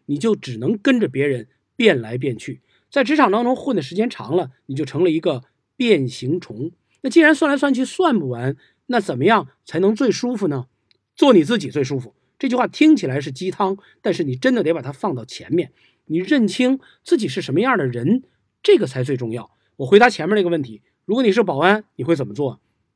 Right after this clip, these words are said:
如果你要选择按部就班、严守规则，你得问自己：我是不是一个严守规则的人？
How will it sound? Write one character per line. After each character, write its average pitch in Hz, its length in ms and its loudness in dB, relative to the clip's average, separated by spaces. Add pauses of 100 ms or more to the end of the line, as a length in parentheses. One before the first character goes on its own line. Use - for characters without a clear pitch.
(100)
如 220 80 -4
果 277 100 4
你 262 60 6
要 269 80 6
选 160 180 0
择 147 100 -2
按 247 240 2
部 202 120 0
就 196 180 2
班、 180 260 0
严 160 180 0
守 160 140 -4
规 180 220 2
则， 110 200 -10 (260)
你 175 80 -4
得 190 120 2
问 180 160 0
自 180 120 -2
己： - 220 -10 (380)
我 170 160 2
是 359 220 2
不 196 140 -2
是 156 220 -4
一 131 120 -4
个 139 280 -6 (420)
严 160 340 4
守 139 180 -4
规 208 240 2
则 143 160 -4
的 165 80 -2
人？ 127 300 -8